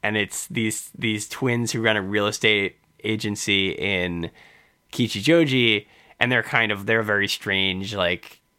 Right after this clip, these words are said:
you know, the, uh, there's a constant gag where someone walks into their office and, like, they're always, like, taken aback 'cause they're, like, uh, they're kind of, like, th-, this is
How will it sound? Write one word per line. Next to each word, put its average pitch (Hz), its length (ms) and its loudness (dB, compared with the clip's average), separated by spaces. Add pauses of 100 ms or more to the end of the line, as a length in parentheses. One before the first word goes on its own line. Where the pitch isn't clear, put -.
you 104 120 0
know, 90 220 0
the, 98 240 -2 (120)
uh, 104 80 2
there's 104 200 -2
a 104 60 -2
constant 95 500 -2
gag 87 380 2
where 87 100 -4
someone 87 320 -6
walks 80 260 0
into 90 140 -4
their 80 180 -2
office 76 680 -2 (460)
and, 69 560 -4 (480)
like, 78 420 -2
they're 95 220 0
always, 87 260 0
like, 87 140 -6
taken 95 300 -4
aback 82 360 -2 (120)
'cause 92 180 -12
they're, 76 320 -4
like, 67 380 -6 (720)
uh, 73 380 -4 (200)
they're 113 140 0
kind 220 200 2
of, 202 160 -2
like, 117 200 0
th-, 123 180 -2
this 156 120 2
is 156 120 -4